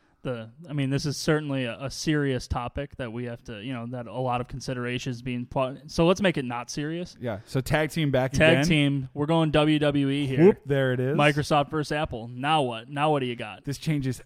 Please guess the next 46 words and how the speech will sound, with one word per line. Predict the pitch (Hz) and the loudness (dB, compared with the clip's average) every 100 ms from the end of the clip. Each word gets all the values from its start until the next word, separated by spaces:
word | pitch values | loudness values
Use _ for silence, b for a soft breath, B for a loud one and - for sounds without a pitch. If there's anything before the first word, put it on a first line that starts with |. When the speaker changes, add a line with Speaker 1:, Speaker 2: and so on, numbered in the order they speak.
| _ | _
Speaker 2:
one | 123 123 135 | -8 -2 0
hundred | 131 131 117 | 0 0 -2
percent | 113 - 113 | -4 -6 -8
completely. | 117 104 180 - 202 - 190 - 185 | -6 -4 0 2 4 6 4 4 0
Speaker 1:
<laughs> | 214 202 208 | 0 -4 -2
Speaker 2:
I, | 156 160 185 | -4 0 2
I'm | 185 202 | 4 4
dead | 160 170 147 | 4 2 2
serious. | 170 160 | 2 6
Speaker 1:
Oh, | |
yeah, | 202 220 | 6 6
it | 151 156 | 4 4
does. | 180 | 2
Speaker 2:
I | 160 | 2
am | 156 139 131 | 0 -2 0
one | 139 | 0
hundred | 147 135 | 2 0
percent | 123 131 117 | -2 -4 -4
dead | 113 104 | -6 -8
serious. | - 127 113 101 - b b b | -6 -6 -6 -10 -16 b b b
It | 151 165 | -10 -8
changes | - 196 202 175 147 120 | -6 -6 -4 -4 -6 -6
in, | 139 135 127 | -6 -4 -6
it | 123 127 | -8 -12
swings. | - 139 139 135 120 - _ _ _ _ _ | -12 -10 -8 -6 -10 -14 _ _ _ _ _
Speaker 1:
First | 220 226 | 2 4
of | |
all, | 151 | 8
who's | 190 233 | 8 8
your | 208 | 6
heel? | 160 160 135 - _ _ _ _ _ _ _ _ - | 6 2 0 -8 _ _ _ _ _ _ _ _ -8
Who | 156 | -6
do | 196 | -2
you | |
think | 160 160 | -2 -4
the | 151 | -6
heel | 139 147 131 107 | -4 -4 -6 -10
are | 110 113 | -12 -14
in | 120 | -14
this | 113 - | -16 -16
match? | 117 117 - | -18 -14 -6
Speaker 2:
I | 123 | -4
think | 143 135 | -2 -4
it's | 120 | -6
Apple. | - 95 - 71 - | -8 -10 -10 -16 -8
Speaker 1:
Yeah, | 135 123 | -6 -6